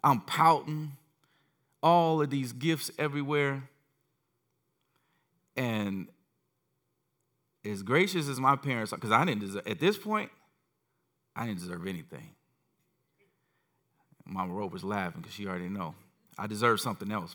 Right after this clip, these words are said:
but I didn't. My parents, it's probably, like, the last Christmas my father was around, and he says, "Derek, what's wrong?" And I said,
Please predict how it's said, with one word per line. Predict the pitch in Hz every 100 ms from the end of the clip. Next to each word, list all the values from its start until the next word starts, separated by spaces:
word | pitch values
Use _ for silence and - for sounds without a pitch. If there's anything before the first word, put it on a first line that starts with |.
| -
but | 92
I |
didn't. | 98 95 87 _ _ _ _ _ _ _ _ _ -
My | 98 98 87 -
parents, | 127 123 104 - - - - _ _ _ _ _ _ _ _ _ _ _ _
it's | 101 -
probably, | 131 117
like, | 110 110
the | -
last | 101 110 107 - - -
Christmas | - 123 - 104
my | 101
father | 95 117 107
was | 101 95
around, | 95 101 95
and | 95
he | 104
says, | - 98 90 - - _ _ _ _ _ _
"Derek, | - 247 240
what's | 269
wrong?" | - 269 254 143 - - _ _ _ _ _ _ _ _ _ _ -
And | 113
I | 117
said, | - 127 120